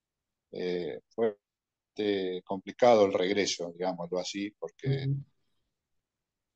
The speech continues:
Speaker 1: me trajeron y me tiraron por la puerta de atrás, pero bueno, ¿qué le voy a hacer?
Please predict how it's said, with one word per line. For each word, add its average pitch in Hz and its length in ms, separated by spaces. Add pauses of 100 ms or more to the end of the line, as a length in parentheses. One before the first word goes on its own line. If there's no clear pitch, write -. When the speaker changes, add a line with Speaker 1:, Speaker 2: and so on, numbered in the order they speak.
(180)
Speaker 1:
me 87 100
trajeron 101 500
y 92 40
me 90 120
tiraron 95 320
por - 100
la 92 120
puerta 104 280
de 95 60
atrás, 92 280 (120)
pero 98 200
bueno, 95 240 (2000)
¿qué 104 100
le 98 80
voy 92 180
a 80 40
hacer? - 200